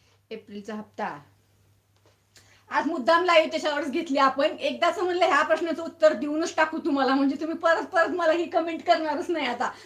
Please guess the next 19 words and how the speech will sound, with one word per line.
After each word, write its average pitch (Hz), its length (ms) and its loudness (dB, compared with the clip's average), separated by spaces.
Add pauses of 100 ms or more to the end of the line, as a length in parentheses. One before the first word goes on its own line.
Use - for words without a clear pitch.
(140)
जोपर्यंत 320 460 4
एप्रिलचा 320 440 -2
हप्ता 311 240 -2
डिक्लेअर 277 380 -4
होणार 247 260 -6
नाहीये 214 360 -8
तोपर्यंत. 196 520 -12 (540)
तर 269 80 4
सगळ्यात 294 460 2 (120)
अगोदर 311 360 4
जो, 320 360 2
अ, 240 160 -4
जो 277 160 -2
मुद्दा 320 340 2
आहे, 311 380 4 (480)
अ, 214 280 -4
जे 247 220 -2
थंबनेलला 320 480 0
दिला, 294 340 -4